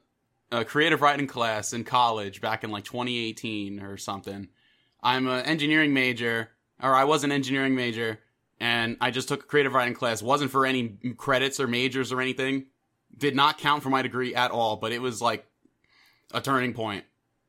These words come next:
Because I was always a big fan of, um, fantasy fiction and Scald, like, some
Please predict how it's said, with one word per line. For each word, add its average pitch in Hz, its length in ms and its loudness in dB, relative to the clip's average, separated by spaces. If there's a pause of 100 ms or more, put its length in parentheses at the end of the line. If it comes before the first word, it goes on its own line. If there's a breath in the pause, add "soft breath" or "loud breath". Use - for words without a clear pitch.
(680)
Because 123 260 -2
I 139 120 6
was 156 180 -2
always 151 260 2
a 123 60 -4
big 127 300 -2
fan 127 420 -2
of, 110 200 -8
um, 104 420 -4 (280)
fantasy 143 460 -2
fiction 151 500 -2
and 117 160 -6
Scald, 127 540 0
like, 104 120 -4
some 110 300 -8